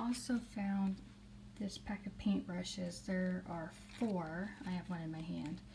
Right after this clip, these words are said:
Um, these were at Walmart. They were pretty inexpensive, um, but they're nicer than the, um, like, Dollar Tree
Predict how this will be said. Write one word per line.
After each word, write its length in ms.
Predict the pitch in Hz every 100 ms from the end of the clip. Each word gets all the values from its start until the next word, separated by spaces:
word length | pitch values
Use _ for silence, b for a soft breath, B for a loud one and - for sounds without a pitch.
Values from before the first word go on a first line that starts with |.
| B B B - 196
Um, 340 | 185 185 185 - - - -
these 240 | 214 -
were 60 | 185
at 100 | 185
Walmart. 720 | 180 175 175 175 - - - - - B B B B - - - - 208
They 80 |
were 100 | 202
pretty 300 | 196 - 269
inexpensive, 920 | - 202 185 - - 185 170 - 180 175 - - -
um, 360 | 202 190 190 185 - - - - - - - - - -
but 120 | 196
they're 160 | 202 196
nicer 480 | 196 196 - 196 185
than 600 | 190 185 180 175 175 185
the, 440 | - 185 170 165 -
um, 340 | 175 170 - - - - - - - - - -
like, 160 | 139 143
Dollar 240 | 180 156 156
Tree 220 | - 180